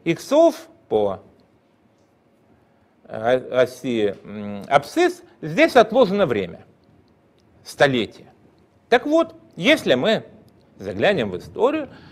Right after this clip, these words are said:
то увидим, что где-то до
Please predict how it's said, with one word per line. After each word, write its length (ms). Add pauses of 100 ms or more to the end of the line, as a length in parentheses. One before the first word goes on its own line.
(160)
то 220
увидим, 480
что 240
где-то 540
до 720